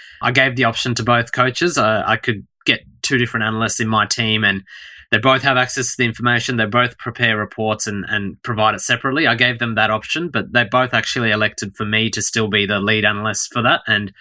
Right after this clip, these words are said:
and they both wanted to see the report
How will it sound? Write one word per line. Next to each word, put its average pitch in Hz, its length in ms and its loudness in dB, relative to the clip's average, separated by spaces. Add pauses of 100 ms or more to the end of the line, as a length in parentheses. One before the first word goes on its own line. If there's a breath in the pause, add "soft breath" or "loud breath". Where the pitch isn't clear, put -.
(360 loud breath)
and 107 160 0
they 113 80 4
both 113 400 0 (180)
wanted 110 460 0
to - 80 0
see 107 360 2
the 98 140 -4
report 101 480 -4